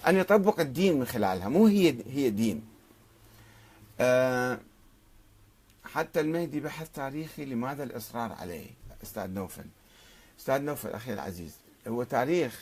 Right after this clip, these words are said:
هي قض-، فرد بالتاريخ موجود أو ما موجود، وبالتالي مركبين عليه نظرية،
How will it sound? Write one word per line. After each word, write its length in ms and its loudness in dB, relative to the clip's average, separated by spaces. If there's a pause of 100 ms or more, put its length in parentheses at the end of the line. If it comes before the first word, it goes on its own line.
(120)
هي 160 0
قض-، 440 -6
فرد 380 4
بالتاريخ 480 0
موجود 340 2
أو 140 8
ما 140 6
موجود، 520 0
وبالتالي 460 4
مركبين 500 2
عليه 360 6
نظرية، 500 4